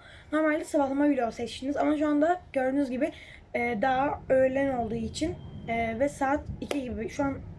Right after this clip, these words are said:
iki diye düşünüyorum. Şu an saate bakamıyorum video çektiğim için. Neyse, e, işte şu anda bir günlük vlog çektikten sonra akşamüstü de saat on iki gibi falan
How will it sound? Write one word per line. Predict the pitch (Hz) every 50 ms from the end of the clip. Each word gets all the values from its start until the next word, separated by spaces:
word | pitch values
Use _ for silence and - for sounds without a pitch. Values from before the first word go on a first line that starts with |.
| - -
iki | 233 - - - 269 254 240 - - - - - - - - - -
diye | 226 220 214 214
düşünüyorum. | - - - 208 202 190 190 240 294 190 - - - - -
Şu | - 262
an | 247
saate | 247 - 233 226 220 269 220
bakamıyorum | - - - 233 233 220 208 208 208 202
video | 190 220 220
çektiğim | 220 - 220 202 - - 214 214
için. | - - 349 403 - - - - - - - - - - - - - - - - - - -
Neyse, | 269 277 294 294 285 - 277 302 294 - - - - - - - -
e, | 240 233 240 233 233 233 233 240 240 226 - - - - - - - - - - - - -
işte | 285 - 294 269 226 -
şu | - - 349 349
anda | 339 330 320 349 370 370 277 285
bir | 294 311
günlük | 294 302 302 294 -
vlog | 254 262 294 311 302
çektikten | 285 277 - - - - 294 302 320
sonra | 294 - 269 254 240 226 233 277 339 359 359 - - - - - - - - - - - -
akşamüstü | 277 277 - - 311 311 294 - - 247 240
de | 254 285 302 311 - - -
saat | - - 262 269 269 269 - -
on | 285
iki | 285 277 - - 214
gibi | 220 220 214
falan | 196 - - 262 277 349